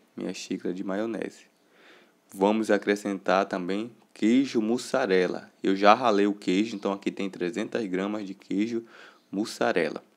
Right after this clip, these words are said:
Vamos mexer aqui um pouquinho pra misturar esses ingredientes, pra gente fazer aqui a nossa, nosso recheio cremoso de pão de alho.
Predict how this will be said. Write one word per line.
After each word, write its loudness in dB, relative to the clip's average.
Vamos -6
mexer -4
aqui -6
um -12
pouquinho -8
pra -2
misturar -2
esses -6
ingredientes, -6
pra -12
gente -12
fazer -4
aqui -10
a -6
nossa, -10
nosso -8
recheio -4
cremoso -4
de -12
pão -4
de -2
alho. -2